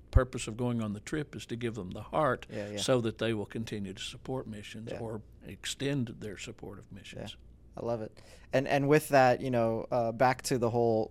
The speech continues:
Speaker 2: getting the heart for it, that's, I'm grateful. Uh, you sent me on my first mission trip when I was twelve years old.
Speaker 1: Mm-hmm.
Speaker 2: Uh, I got the bug. Uh, it became real. It wasn't just my parents' thing anymore.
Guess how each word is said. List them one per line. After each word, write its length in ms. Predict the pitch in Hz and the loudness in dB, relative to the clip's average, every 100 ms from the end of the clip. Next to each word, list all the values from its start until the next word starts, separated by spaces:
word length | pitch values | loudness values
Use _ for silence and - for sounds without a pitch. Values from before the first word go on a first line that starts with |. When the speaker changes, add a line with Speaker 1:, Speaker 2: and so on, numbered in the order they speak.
| 131 | -2
Speaker 2:
getting 260 | 123 123 | 2 2
the 80 | 110 | 2
heart 300 | 107 123 - | 2 0 0
for 260 | - 110 107 | -2 -2 -2
it, 100 | 104 | -2
that's, 300 | 120 - - - - - - | -2 -4 -10 -16 -20 -4 2
I'm 180 | 151 143 | 4 6
grateful. 680 | 135 123 - 120 120 - - | 6 4 4 2 2 -2 -4
Uh, 260 | 113 107 98 | -2 -2 2
you 180 | 139 | 4
sent 260 | 139 135 127 | 4 4 2
me 120 | 127 | 0
on 140 | 113 127 | 0 0
my 140 | 117 | -2
first 300 | - 110 104 | -2 -4 -4
mission 240 | 113 - 113 | -6 -6 -6
trip 280 | - 110 | -4 -4
when 100 | 117 | -4
I 60 | 107 | -2
was 180 | 104 - | -2 -2
twelve 260 | - 117 | 2 2
years 180 | 113 110 | 2 0
old. 260 | 107 98 110 - - - - | 0 -2 -4 -14 -20 -20 -16
Speaker 1:
Mm-hmm. 60 | 113 - | -12 -6
Speaker 2:
Uh, 240 | 113 104 - | -4 -4 0
I 140 | 123 135 | 2 6
got 160 | 123 | 4
the 60 | 113 | 4
bug. 340 | 101 98 110 - - | -2 -2 -4 -10 -8
Uh, 240 | 120 101 - | -6 -6 -6
it 160 | 110 - | -6 -6
became 320 | 117 120 113 | -2 -2 0
real. 280 | 110 104 117 | -2 0 0
It 40 | |
wasn't 320 | 110 113 113 | 0 0 -2
just 140 | 110 120 | -2 -4
my 80 | |
parents' 400 | 110 120 117 107 | -4 -2 -4 -4
thing 180 | - 110 | -6 -4
anymore. 400 | 104 104 101 104 | -4 -4 -6 -8